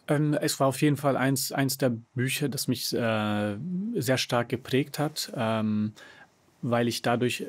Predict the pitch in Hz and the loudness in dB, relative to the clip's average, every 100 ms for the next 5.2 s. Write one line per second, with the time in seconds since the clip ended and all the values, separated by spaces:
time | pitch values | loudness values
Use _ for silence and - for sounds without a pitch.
0 | - 131 135 139 135 135 127 120 - 110 | -8 0 2 4 4 2 0 -2 -2 0
1 | 120 139 131 127 - - 127 - - - | 2 2 2 0 0 -2 -2 -6 -14 -8
2 | 120 120 - - 131 - 120 127 120 123 | -2 -2 0 -2 -2 0 0 2 0 -2
3 | 120 107 110 - - - - - 165 - | 0 -2 -2 -4 -8 -8 -8 -4 -6 -6
4 | 156 240 135 110 - 135 135 - 123 127 | -6 -4 -2 -2 0 0 0 0 0 2
5 | 127 - | 0 -4